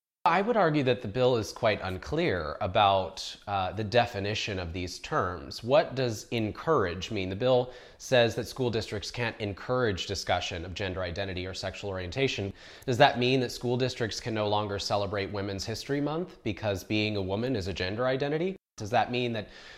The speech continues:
school districts like Orange County, for instance, can no longer talk about the Pulse nightclub shooting because in order to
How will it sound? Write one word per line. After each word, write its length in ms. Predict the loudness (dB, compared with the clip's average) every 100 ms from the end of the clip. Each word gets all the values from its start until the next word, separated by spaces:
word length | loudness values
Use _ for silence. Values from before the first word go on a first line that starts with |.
| -14
school 320 | -2 4 6
districts 720 | 6 2 2 2 0 -10 -10
like 360 | -2 -2 -2 -8
Orange 320 | -2 0 0
County, 320 | 0 2 2 0
for 160 | -2
instance, 400 | -4 -4 -6 -6
can 120 | -4
no 160 | -2 0
longer 360 | 2 0 -2 -4
talk 320 | 0 0 0
about 260 | 0 0
the 60 | 0
Pulse 340 | -2 -2 -2
nightclub 460 | -2 -2 -2 -2 -2
shooting 420 | -2 -2 -2 -4
because 300 | -6 -6 -4
in 80 | -2
order 320 | 2 2 2
to 280 | -2 -2 -2